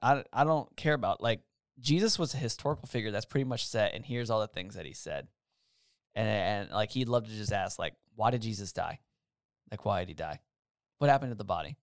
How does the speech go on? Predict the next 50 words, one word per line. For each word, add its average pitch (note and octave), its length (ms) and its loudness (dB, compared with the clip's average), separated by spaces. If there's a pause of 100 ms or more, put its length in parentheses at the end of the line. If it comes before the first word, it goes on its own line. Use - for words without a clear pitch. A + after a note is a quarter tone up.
(140)
Like, A#2 100 -10
he C3 80 2
just A#2+ 140 -4
loved B2 120 0
to A2+ 40 -4
do G#2+ 160 -6
that. F2 220 0 (400)
And C#3 80 0
I C#3 80 4
think, A#3+ 260 -2
like, D3+ 160 -4
when C#3+ 140 -4
you, - 80 -8 (600)
uh, B2+ 60 -4 (100)
that's - 160 -4
kind C4+ 300 -4
of C#4+ 60 2
what D#3+ 200 0
Paul's D3 300 6
getting D3 280 -2
at F#2+ 100 -6
a F#2 40 -6
little G2 200 -10
bit D#2+ 160 -10
here, F2+ 220 -6
is D#2+ 140 -10
this A#2+ 180 0
idea A2+ 300 4
of, G#2 60 -6
like, G2+ 140 -4
well, A#2+ 100 -4
hold F3 160 4
on, F#2 140 -2 (1040)
right? B2 220 2 (760)
Christ G#3 420 8
really E3+ 320 4
did C#3 320 4
live. A2+ 320 0
Christ A#2+ 380 2
really C3 260 0
did A#2 240 -6
die. G2 280 -4
And A2+ 100 -4
if A2 120 -6
he B2 100 -2
really D#3+ 440 2
did A2 560 -2
do A#2+ 260 -4
that, F2 340 -4 (260)
and G#2 440 -4